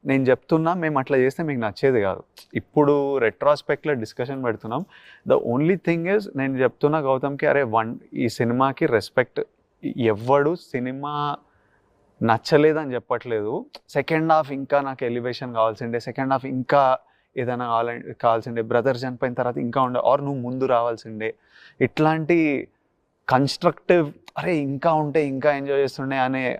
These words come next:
ఆ, ఎక్సైట్‌మెంట్, ఎనర్జీ కనిపిస్తుంది, కాంట్రిబ్యూషన్. But this is the film we wanted to make and it's good that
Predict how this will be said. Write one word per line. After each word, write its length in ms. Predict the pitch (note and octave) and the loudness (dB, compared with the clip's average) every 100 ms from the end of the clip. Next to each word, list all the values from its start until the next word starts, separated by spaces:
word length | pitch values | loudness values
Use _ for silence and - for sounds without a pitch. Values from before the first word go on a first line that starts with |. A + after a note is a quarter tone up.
| - | 0
ఆ, 280 | B2+ - - - - D3+ | 2 0 -8 -20 -10 -4
ఎక్సైట్‌మెంట్, 720 | B2 - E3 D#3 D3+ D#3 D3 | -4 0 4 4 2 -6 -2
ఎనర్జీ 440 | A#2+ C3 C3+ D#3 | -2 -2 -2 -2
కనిపిస్తుంది, 540 | C#3+ B2+ B2 A#2+ A#2 G#2+ | -2 -4 -6 -10 -8 -6
కాంట్రిబ్యూషన్. 760 | A2+ A2 B2+ C3 A#2+ - E3 B3 _ _ _ _ _ _ _ _ _ _ - - | -4 -2 0 0 0 -4 -8 -10 _ _ _ _ _ _ _ _ _ _ -6 0
But 240 | C3+ F3+ | 4 4
this 140 | C3+ | 2
is 80 | C#3+ | -4
the 120 | D#3+ | -2
film 360 | F3 F3+ E3+ E3 | -2 -4 -4 -8
we 40 | |
wanted 420 | F3 D#3 B2 B2+ D3 | -6 -6 -4 -4 -2
to 240 | C3+ C3+ | -4 -4
make 380 | A#2+ A2+ - E3+ | -4 -6 -8 -6
and 120 | E3 | -6
it's 260 | B2 A#2+ G3 | -6 0 0
good 280 | D#3+ - | 0 -4
that 100 | A#2+ | -6